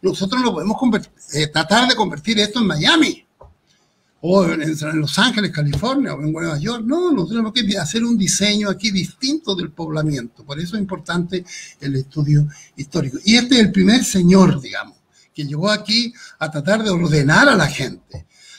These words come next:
No, lo que parece a veces desorden es orden.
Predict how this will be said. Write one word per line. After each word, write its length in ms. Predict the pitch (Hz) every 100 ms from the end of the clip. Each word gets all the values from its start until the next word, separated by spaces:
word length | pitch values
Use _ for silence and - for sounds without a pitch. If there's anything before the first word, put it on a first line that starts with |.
| -
No, 500 | 151 165 208 285 226
lo 180 | 139 135
que 140 | 147 147
parece 460 | 143 208 196 233
a 80 | 208
veces 280 | 208 196 226
desorden 520 | 190 185 233 262 233
es 160 | 214 -
orden. 600 | 311 381 359 262 151